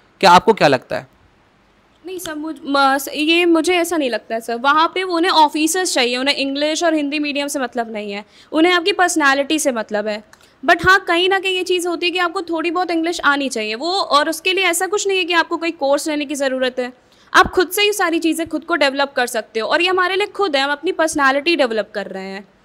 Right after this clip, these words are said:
Speaker 2: आगे जा करके हमें कोई चीज़ अगर मिलेगी तो हमारी, वो हमें, म-, हमारी वजह से हो, ये ज़रूरी होता है।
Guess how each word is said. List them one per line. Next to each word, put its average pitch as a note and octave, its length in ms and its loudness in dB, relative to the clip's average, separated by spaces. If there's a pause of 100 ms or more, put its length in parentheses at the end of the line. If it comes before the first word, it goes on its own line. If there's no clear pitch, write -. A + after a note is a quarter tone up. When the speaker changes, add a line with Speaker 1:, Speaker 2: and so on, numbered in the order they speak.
(280)
Speaker 2:
आगे C#4 240 4
जा D#4 220 6
करके E4+ 320 0
हमें F4 220 -2
कोई E4 160 -2
चीज़ E4 240 -2
अगर E4 200 -2
मिलेगी D4 380 -4
तो F4+ 120 -4
हमारी, E4 340 2
वो D#4+ 360 -4
हमें, E4 440 2
म-, D4+ 380 -4
हमारी D#4 360 2
वजह B3 220 -2
से A3 160 -8
हो, G#3+ 120 -6
ये D4 180 -2
ज़रूरी A3+ 400 -4
होता G3 280 -10
है। G3 160 -12